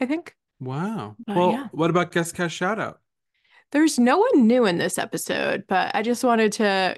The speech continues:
Speaker 1: shout out David Dukes playing Mister McPhee. He's so good. I feel like this episode,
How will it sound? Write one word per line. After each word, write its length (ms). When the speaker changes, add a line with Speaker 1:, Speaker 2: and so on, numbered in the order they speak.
Speaker 1:
shout 380
out 340
David 320
Dukes 440
playing 360
Mister 320
McPhee. 640
He's 240
so 220
good. 520
I 80
feel 160
like 200
this 300
episode, 680